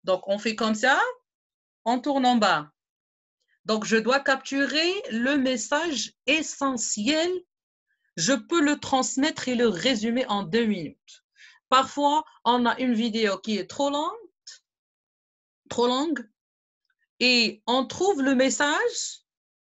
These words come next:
quelque part dans la troisième, quatrième ou cinquième minute, alors que je dois le capter dans les premières secondes. Et je dois très bien travailler sur la chute.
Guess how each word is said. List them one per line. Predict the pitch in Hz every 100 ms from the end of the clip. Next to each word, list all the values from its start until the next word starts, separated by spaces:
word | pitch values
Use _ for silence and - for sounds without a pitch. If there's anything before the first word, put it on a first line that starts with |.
| _
quelque | - 339 403 339 302
part | - 202 214 311 427 - - _ _ _ _ _ _ _
dans | 175 226
la | 240 233
troisième, | - 262 262 220 277
quatrième | - 233 - 240 226
ou |
cinquième | 220 208 202 190
minute, | 180 170 151 - _ _ _
alors | 170 196 269 277
que | 254 311 247
je | 170 233
dois | 165 190 277
le | 254
capter | 240 240 - - 339 440 _ _ _ _
dans | 185 240
les | 247 247
premières | - 349 370 359
secondes. | 277 220 156 120 - - _ _ _ _ _ _ _ _ _ _ _ _ _ _ _ _
Et | 254
je | 320 320 320 _ _ _ -
dois | 208
très | 208 - 302
bien | 220 233 285 381 -
travailler | 233 220 226 269
sur | 277 240 202
la | 190
chute. | - 180 156 - -